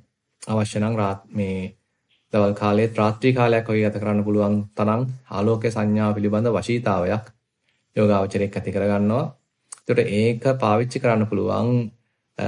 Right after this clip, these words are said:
දෙයක් දිහා විනිවිද බලන්න, ඈත තියෙන දෙයක් බලන්න, ඝන වස්තුවක් හරහා බලන්න කෙනෙකුට පාවිච්චි කරන්න පුළුවන්. ඉතින් එතන ඒ තියෙන දිබ්බ චක්කු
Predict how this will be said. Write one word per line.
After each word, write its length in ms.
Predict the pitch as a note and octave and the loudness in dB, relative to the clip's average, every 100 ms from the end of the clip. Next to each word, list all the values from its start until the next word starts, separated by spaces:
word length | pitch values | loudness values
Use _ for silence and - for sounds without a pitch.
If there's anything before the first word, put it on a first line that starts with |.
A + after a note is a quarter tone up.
| G2 | -2
දෙයක් 320 | F#2+ G#2 G#2 | 2 2 0
දිහා 320 | - G2+ G#2 G#2 | -4 -4 -2 0
විනිවිද 380 | G2+ G#2+ A2 G#2+ | 2 2 4 4
බලන්න, 320 | G#2+ A2 A2+ | 2 2 0
ඈත 240 | A2 F2 G2+ | -2 -4 -4
තියෙන 240 | G#2 G2+ | -2 0
දෙයක් 240 | G2+ G2+ G#2 | 0 0 0
බලන්න, 380 | G2+ G#2+ A2+ B2+ B2+ - _ _ _ _ _ _ _ _ _ _ _ _ _ _ _ | 0 2 0 -2 -4 -10 _ _ _ _ _ _ _ _ _ _ _ _ _ _ _
ඝන 180 | - F2+ | -4 0
වස්තුවක් 500 | G#2 G#2 - A2 G#2 | 0 0 0 0 0
හරහා 440 | - G2+ G#2 A2+ A2 | -2 -6 -4 0 2
බලන්න 340 | A2+ A#2 A#2 C3 - - _ _ _ _ _ | 4 2 2 -2 -6 -16 _ _ _ _ _
කෙනෙකුට 340 | - A#2+ B2+ B2+ | -2 0 2 2
පාවිච්චි 300 | G#2+ G2 - | 0 -2 -4
කරන්න 200 | G2 G#2 | -4 -4
පුළුවන්. 260 | F2 - _ _ | -6 -8 _ _
ඉතින් 200 | - A2+ | -4 0
එතන 280 | G#2+ A#2+ A#2+ C3 C3 B2+ | 2 2 4 4 4 0
ඒ 180 | A#2 A#2+ | -2 0
තියෙන 240 | A#2+ B2+ B2+ | 2 4 4
දිබ්බ 220 | A#2 G#2+ | 4 2
චක්කු 340 | A2 G#2+ G#2+ | 0 -2 0